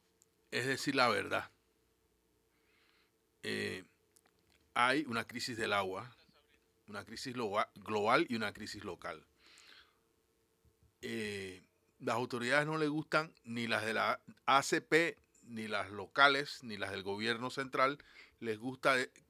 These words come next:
decir esto, pero es algo que hay que decir.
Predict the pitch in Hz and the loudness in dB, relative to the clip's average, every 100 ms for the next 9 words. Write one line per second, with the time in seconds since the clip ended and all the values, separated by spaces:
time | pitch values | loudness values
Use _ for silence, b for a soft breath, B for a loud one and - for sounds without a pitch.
0 | _ _ - 110 113 - 156 160 135 - | _ _ -14 -4 -4 -2 0 2 2 0
1 | 165 - b b b b b b _ - | -6 -8 b b b b b b _ -6
2 | 120 113 127 143 131 123 127 160 123 117 | -4 0 -2 -2 -2 -2 -2 -2 -4 -6
3 | - 156 107 | -6 -8 -10